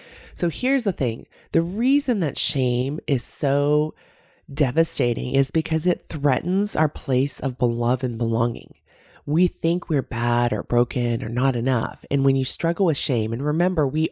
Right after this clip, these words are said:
all do. That's so, so important to remember, because often when we're struggling in shame, we all of a sudden, like, forget that it's a common issue and we think we're the only ones. And this goes back to when I used to teach beginning swimming to adults.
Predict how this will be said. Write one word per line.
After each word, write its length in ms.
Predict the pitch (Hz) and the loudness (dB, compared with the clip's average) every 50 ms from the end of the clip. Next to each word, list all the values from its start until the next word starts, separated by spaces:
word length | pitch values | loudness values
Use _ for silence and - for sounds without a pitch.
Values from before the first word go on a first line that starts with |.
| _ - | _ -2
all 380 | 143 147 147 147 151 160 160 147 | 0 2 4 4 4 4 2 0
do. 520 | 139 147 147 139 135 123 113 - - - _ _ _ _ - - | 0 0 2 2 2 2 2 -2 -4 -10 _ _ _ _ 0 2
That's 200 | 139 139 - - | 2 2 2 -2
so, 380 | - - - - 165 151 160 | -8 -12 -4 0 2 2 2
so 240 | 170 - - 170 165 | 2 0 0 0 0
important 320 | 160 147 - 156 127 131 | 0 0 0 -2 -2 0
to 60 | 135 135 | 0 0
remember, 320 | 127 127 - 135 147 156 | 0 0 2 2 2 2
because 400 | 151 147 135 - 139 127 120 - _ - - - - - - | 2 0 -2 0 0 -2 -2 -4 _ -20 -20 -20 -8 -2 0
often 360 | 151 143 - - - 170 165 | 0 0 2 0 -2 0 2
when 180 | 147 135 131 131 | 2 0 2 2
we're 200 | 131 131 143 143 | 0 2 0 0
struggling 540 | - - - - 131 131 131 139 135 127 | -2 -4 0 0 2 2 2 2 0 0
in 120 | 120 117 117 | 0 0 0
shame, 520 | - - 113 101 110 123 139 160 196 208 - - - - - - - - - | 0 0 2 2 2 2 2 2 0 -2 -8 -16 -20 -20 -20 -20 -16 -8 -2
we 120 | 147 147 | 0 0
all 80 | 143 160 | 2 2
of 80 | 180 | 0
a 40 | 202 | -2
sudden, 300 | - - 175 151 147 123 | -2 -2 -2 0 0 0
like, 260 | 113 113 - - _ _ _ _ _ _ _ _ _ _ _ - | -2 -4 -4 -8 _ _ _ _ _ _ _ _ _ _ _ 0
forget 720 | 170 160 139 - 175 180 185 143 110 - - - - - _ _ _ - | 0 0 0 2 0 2 2 2 0 -4 -8 -14 -20 -20 _ _ _ -6
that 360 | 135 147 131 123 123 - _ _ - | -2 0 2 2 0 -2 _ _ 0
it's 340 | 147 143 - - - - - | 0 0 0 -4 -12 -6 -4
a 100 | - 143 | -4 -2
common 580 | - - - - - - 180 170 170 160 147 - | 0 -2 -2 -2 -2 0 0 2 2 2 0 -2
issue 400 | - 120 - - - 117 117 117 | -4 -6 -4 -2 0 0 2 2
and 100 | 117 123 | 2 0
we 80 | 123 | 0
think 240 | - - 147 135 - | 0 0 -2 0 0
we're 140 | 135 139 135 | 2 2 2
the 180 | 127 123 - | 2 0 -2
only 240 | - 127 123 123 117 | -2 -2 0 0 0
ones. 540 | 120 135 156 160 135 113 - - - - - - - - - - - - | 0 0 0 0 0 -2 -4 -8 -12 -18 -20 -20 -20 -20 -20 -20 -10 -4
And 180 | 139 143 151 | -2 0 2
this 200 | 175 196 190 - | 2 0 0 0
goes 180 | - 185 170 151 | 0 0 0 0
back 280 | - 139 123 123 - - | 0 -2 -2 -2 -2 -4
to 260 | - 139 127 120 120 | -2 2 2 2 2
when 160 | 127 131 131 | 2 0 0
I 80 | 139 143 | 2 2
used 220 | 143 143 - - | 0 0 -2 -4
to 80 | 135 127 | -6 -4
teach 340 | - - 127 117 - - | -2 0 0 0 0 -2
beginning 360 | - 123 127 139 127 120 120 123 | -2 0 2 2 2 2 0 -2
swimming 400 | - - 147 139 143 135 131 127 | -2 -2 0 0 0 0 -2 -2
to 140 | - - 120 | -2 -2 -2
adults. 520 | 117 - - 180 180 156 - - - - | 0 0 2 2 2 2 0 -4 -12 -20